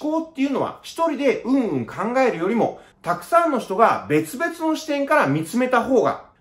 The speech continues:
あるいは音読したり、この琵琶法師って言ったら声に出してこの平家物語を語ってたからね。何度も書き直したり、この平家物語って言ったら何回も何回も語られてきたから、その間で多分何回も修正が行われてたんだね。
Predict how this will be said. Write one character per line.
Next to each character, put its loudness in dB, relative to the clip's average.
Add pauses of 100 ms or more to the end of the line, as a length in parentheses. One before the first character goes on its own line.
あ 4
る 2
い 0
は 2
音 4
読 0
し -14
た 6
り、 0 (180)
こ -2
の 2
琵 4
琶 8
法 2
師 -8
っ -8
て -20
言 -20
っ -20
た -2
ら -2
声 0
に -2
出 0
し -8
て -2
こ -6
の -6
平 -2
家 -4
物 -2
語 0
を 0
語 -4
っ -6
て -20
た -4
か -10
ら -12
ね。 -4 (240)
何 4
度 4
も 4
書 -12
き -8
直 2
し -12
た 0
り、 -4 (180)
こ -2
の 2
平 6
家 0
物 -2
語 0
っ 2
て -2
言 -4
っ -12 (140)
た -6
ら -2
何 2
回 4
も 0
何 0
回 0
も -4
語 -14 (120)
ら 6
れ 2
て -8
き -10
た 0
か -6
ら、 -8 (140)
そ -2
の 4
間 2
で 2
多 -2
分 -6
何 2
回 2
も -2
修 -6
正 -2
が 4
行 -4
わ 2
れ -2
て -10
た -6
ん -16
だ -10
ね。 -2